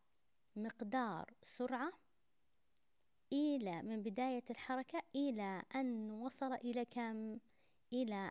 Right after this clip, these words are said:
أن وصل إلى عشرة ثواني. تمام؟ طيب، هو طالب لي السرعة المتجهة.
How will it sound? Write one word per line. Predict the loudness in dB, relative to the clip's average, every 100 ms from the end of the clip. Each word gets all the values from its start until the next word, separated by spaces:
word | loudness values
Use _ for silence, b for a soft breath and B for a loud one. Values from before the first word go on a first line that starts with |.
| -2
أن | -2 0
وصل | -2 -2 0 0
إلى | 0 -2 -2
عشرة | -2 -2 -2 0 2 0 -2 -16 b b _
ثواني. | -2 2 2 2 2 0 -2 -4 -8 b b b b _ -20 -6
تمام؟ | -2 0 -2 -6 -20 -8 -4
طيب، | -2 -4 -4
هو | -2 0
طالب | 0 2 0 0
لي | 0 -2 -4 -8
السرعة | -6 -4 -2 -2
المتجهة. | -2 -4 -4 -6 -4 -6